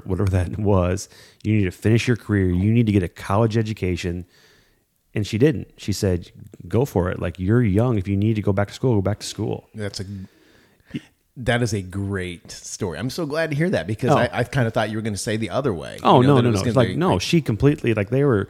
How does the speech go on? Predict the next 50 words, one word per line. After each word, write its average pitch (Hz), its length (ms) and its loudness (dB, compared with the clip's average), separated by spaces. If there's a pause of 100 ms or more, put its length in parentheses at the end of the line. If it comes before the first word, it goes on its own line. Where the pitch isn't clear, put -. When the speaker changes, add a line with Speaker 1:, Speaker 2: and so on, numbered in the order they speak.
(300)
Speaker 1:
they 151 100 -2
were 175 60 2
completely 123 420 2
supportive 95 580 -2
of, 95 440 -4 (200)
of 98 160 -2
what 95 320 -4
I 95 80 -2
was, 87 360 -2
I 101 60 -4
was 92 140 -4
going 92 220 -2
to 90 60 -4
do. 90 160 -4
Like, 110 200 -2
they, 113 80 0
they 123 280 0
never 113 240 -2
questioned 131 440 -6
it. 101 160 -6 (1200)
But 143 200 0
I 110 100 2
also, 117 380 0 (440)
I 98 140 -6
ho-, - 280 -14 (100)
maybe, 101 260 -4
maybe 117 320 0
I, 98 220 -2 (200)
I, 95 280 -2 (100)
I 95 160 0
laid 98 420 2
out 101 240 0
the 90 80 -2
vision 95 280 2
of 87 100 -2
what 90 220 -2
that 95 180 -4
looked 95 220 -8
like. - 380 -20
You 92 100 -10
know, 90 80 -8
maybe 104 340 -4
I, 95 140 -4 (160)
I 90 80 -4
can, 104 120 -6
I 95 100 0
can't 87 180 -10
remember 85 240 -12
now, 87 200 -8
but 92 200 -8